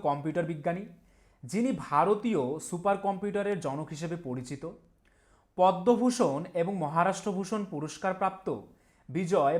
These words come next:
ভাটকর ভারতে পরম সুপার কম্পিউটারের উন্নয়ন নেতৃত্ব দেন। ভারতের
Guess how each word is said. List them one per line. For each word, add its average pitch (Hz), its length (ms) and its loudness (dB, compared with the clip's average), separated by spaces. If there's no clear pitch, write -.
ভাটকর 147 380 -2
ভারতে 156 380 -2
পরম 214 380 6
সুপার 190 320 0
কম্পিউটারের 190 680 0
উন্নয়ন 185 460 -4
নেতৃত্ব 147 360 -10
দেন। 98 140 -8
ভারতের 127 360 -8